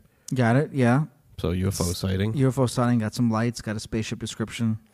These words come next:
Speaker 2: Mm-hmm.
Speaker 1: Unusual, scary, not great.
Speaker 2: Yeah, and if I get a little confused, it's, there's not a lot of punctuation.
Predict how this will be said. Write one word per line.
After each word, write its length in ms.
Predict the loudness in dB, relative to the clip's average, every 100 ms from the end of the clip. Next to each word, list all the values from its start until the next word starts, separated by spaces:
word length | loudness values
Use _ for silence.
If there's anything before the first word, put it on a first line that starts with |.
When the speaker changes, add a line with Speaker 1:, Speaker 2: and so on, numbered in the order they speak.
| _ _ _ _
Speaker 2:
Mm-hmm. 220 | -4 0
Speaker 1:
Unusual, 520 | 4 6 6 6 4
scary, 560 | 0 -4 -2 0 2 0
not 240 | 0 -2
great. 300 | -2 -2 -2 -6 _ _ -20 -20 _ _ _ _ _ _ 2
Speaker 2:
Yeah, 200 | 2 2 -4
and 360 | -4 -4 -10 -8
if 240 | -6 -2
I 80 | 0
get 140 | 0 0
a 40 |
little 160 | 0 -2
confused, 480 | -4 -4 0 0
it's, 240 | -2 -6 -10 -8
there's 140 | -6 0
not 100 | 2
a 40 |
lot 180 | 2 6
of 60 |
punctuation. 840 | 6 6 2 4 4 4 0 -6